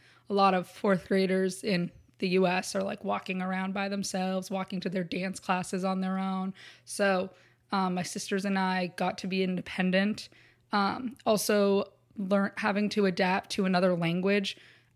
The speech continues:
even though I was relatively young, gave me a lot of life skills, I think, just, you know,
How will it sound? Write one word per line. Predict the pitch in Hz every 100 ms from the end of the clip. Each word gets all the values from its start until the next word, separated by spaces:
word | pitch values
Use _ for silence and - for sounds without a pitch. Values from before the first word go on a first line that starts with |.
| _ _ _ _ -
even | 208 196
though | 185
I |
was | 185 175
relatively | 180 180 180 185 180 185
young, | 170 170 175 175 - -
gave | 190
me | 190
a | 190
lot | 190 185
of | 180
life | 240 202
skills, | - - 202 196
I | 202
think, | 196 202 190 -
just, | - 190 - - - _ _ -
you |
know, | 196 190 -